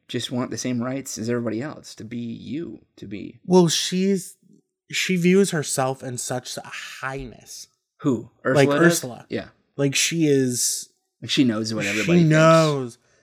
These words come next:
Speaker 2: And so, which is why Sebastian isn't a threat. He's a bottom feeder.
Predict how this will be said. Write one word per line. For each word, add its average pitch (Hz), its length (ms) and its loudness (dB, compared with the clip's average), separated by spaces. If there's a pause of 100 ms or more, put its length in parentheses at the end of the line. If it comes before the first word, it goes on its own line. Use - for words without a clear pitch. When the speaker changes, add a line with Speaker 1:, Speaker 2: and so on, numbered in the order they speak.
(280)
Speaker 2:
And 156 140 2
so, - 260 0
which 139 380 0
is 151 160 -4
why 160 560 0 (1040)
Sebastian 147 880 -2
isn't 131 300 -4
a 123 60 -6
threat. 110 340 -8 (180)
He's 139 240 -6
a 143 60 0
bottom 147 340 -4
feeder. 78 380 -14